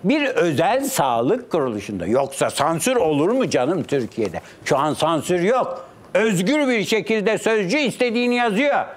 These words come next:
Bakmayın siz Burak Akbay'ın Fransa'da kaçak yaşadığına. Her şey dürüst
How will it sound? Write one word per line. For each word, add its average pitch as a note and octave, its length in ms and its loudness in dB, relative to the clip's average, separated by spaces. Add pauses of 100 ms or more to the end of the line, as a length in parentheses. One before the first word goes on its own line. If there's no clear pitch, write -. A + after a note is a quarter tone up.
(300)
Bakmayın A3+ 480 0
siz F3+ 280 -2
Burak A3 280 0
Akbay'ın G#3 520 0
Fransa'da G#3 600 0
kaçak G3+ 360 -2
yaşadığına. D#3+ 720 0 (400)
Her D#4 320 2
şey C#4 380 2
dürüst B3 640 0